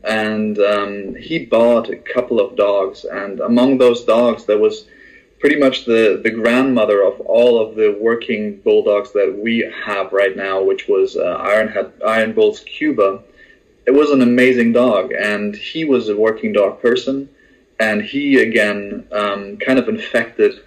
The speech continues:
another guy who was a working dog guy from Denmark by the name of Martin Thompson. And he bought a son of hers and a daughter,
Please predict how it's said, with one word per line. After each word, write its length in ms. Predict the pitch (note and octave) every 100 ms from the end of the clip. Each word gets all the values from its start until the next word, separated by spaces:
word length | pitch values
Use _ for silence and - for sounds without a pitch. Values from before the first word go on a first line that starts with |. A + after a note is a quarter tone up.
| -
another 360 | G#2+ A2 A#2 G#2
guy 380 | G2+ F#2+ G2+ A2+
who 200 | - C3
was 160 | C#3
a 60 | B2
working 360 | A#2+ A#2 A2+
dog 280 | G2+ G2 F#2+
guy 180 | G2+ G2+
from 280 | - G2+ G#2
Denmark 540 | A2+ C3 G2+ G#2 - _ -
by 80 | F#2+
the 80 | G#2
name 180 | G2+ G2+
of 100 | A2
Martin 400 | G#2 G#2 A#2+ -
Thompson. 540 | B2 B2 - F#2+ A#2 _ _ _ _ _ -
And 500 | G2+ G2+ G2+ G2 F#2+
he 300 | G#2 - F#3
bought 360 | - B2 A#2 A2
a 80 | G#2
son 380 | - B2+ C3+
of 200 | B2 F#2+
hers 300 | - G2 G#2
and 160 | - C3+
a 80 | C3
daughter, 480 | A#2 C#3 - -